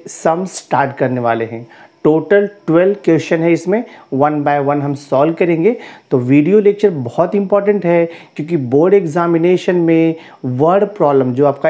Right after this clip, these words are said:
एक्सरसाइज सिक्स पॉइंट सिक्स है, वो totally application based है। तो एक क्वेश्चन फ़ोर मार्क के लिए बोर्ड एग्जाम में श्योर रहता है। तो एक्सरसाइज सिक्स पॉइंट सिक्स आपको अच्छी तरह से प्रैक्टिस करना है,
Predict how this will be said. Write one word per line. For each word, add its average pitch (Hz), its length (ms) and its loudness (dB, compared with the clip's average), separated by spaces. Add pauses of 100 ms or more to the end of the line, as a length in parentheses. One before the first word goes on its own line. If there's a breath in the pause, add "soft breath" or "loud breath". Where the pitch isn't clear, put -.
(120)
एक्सरसाइज 160 600 -2
सिक्स 165 320 -4
पॉइंट 160 340 -2
सिक्स 196 400 -2
है, 208 180 0 (300 loud breath)
वो 151 220 0
totally 185 400 2 (120)
application 156 640 0 (140)
based 127 400 2
है। 113 180 -4 (240 loud breath)
तो 151 60 2 (160)
एक 220 320 2
क्वेश्चन 180 440 0
फ़ोर 180 400 0
मार्क 170 360 -2
के 170 100 2
लिए 147 340 2 (260 loud breath)
बोर्ड 147 380 0 (100)
एग्जाम 139 380 0
में 160 160 0
श्योर 151 420 0
रहता 117 340 -4
है। 110 300 -8 (280 loud breath)
तो - 60 2
एक्सरसाइज 185 720 0
सिक्स 196 340 -2
पॉइंट 151 340 0
सिक्स 190 380 -4
आपको 151 500 -2 (280 loud breath)
अच्छी 151 300 0
तरह 160 200 0
से 160 120 -6
प्रैक्टिस - 500 -6
करना 127 280 -2
है, 196 240 -4